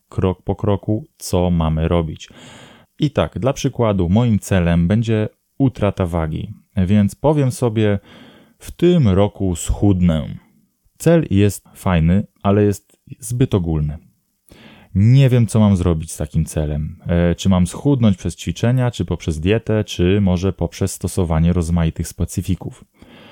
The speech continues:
E, ten cel nie jest w żaden sposób sprecyzowany. On jest zbyt ogólny, nie mówi mi, co dokładnie mam robić.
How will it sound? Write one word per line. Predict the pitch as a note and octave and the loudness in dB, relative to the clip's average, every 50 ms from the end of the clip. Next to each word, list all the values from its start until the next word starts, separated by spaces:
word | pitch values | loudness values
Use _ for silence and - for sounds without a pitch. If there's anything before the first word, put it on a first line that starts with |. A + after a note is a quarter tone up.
| - - _ - | -20 -20 _ -4
E, | - E2 E2+ E2+ | 0 0 2 0
ten | E2+ - G2 F#2+ F#2+ | 0 0 0 0 0
cel | F2+ - G#2 G2+ F#2+ F#2 F2+ | 0 0 0 0 2 2 2
nie | F#2+ G2+ G2+ G2+ | 4 4 4 4
jest | G2+ G2 F2+ F2 F2 | 2 2 -2 -4 -6
w | E2 | -6
żaden | F2 D#2 E2 F#2+ G2 G#2 G#2+ A2 | -4 -2 0 0 0 2 0 0
sposób | G2 - - G#2 G2 - G#2+ G#2 - - | -2 -2 -4 -6 -4 -4 -4 -6 -6 -8
sprecyzowany. | - - - - G#2+ G2+ - A2 G2+ G#2+ G#2+ G2 G#2 F2 E2 D2+ D#2 - _ _ _ _ - - - - - - | -18 -12 -6 -4 -4 -4 -4 -4 -2 -2 0 0 0 0 0 -2 -4 -8 _ _ _ _ -20 -20 -20 -18 -12 -6
On | D3 C3 | -2 0
jest | D#3 D3+ C3+ | 0 0 0
zbyt | C#3 C#3+ D3 - C#3+ | 0 -2 -2 -2 -2
ogólny, | C#3 B2+ C#3 C3 A2 F#2+ E2+ D#2+ | -2 0 2 2 4 4 4 2
nie | E2+ G#2 B2 | 2 2 2
mówi | C#3+ D3+ D3 C3 B2+ | 2 2 2 2 2
mi, | A2 G#2+ F#2 | 2 2 0
co | - - A2 | 0 -2 -2
dokładnie | F#2+ F#2+ - - G2 F#2+ F2+ F#2+ F#2 | -2 -2 -2 0 0 2 4 4 4
mam | F#2 F2 F2 | 4 4 4
robić. | E2+ E2+ D#2+ D#2 D#2 - - - | 2 2 0 -2 -4 -10 -14 -20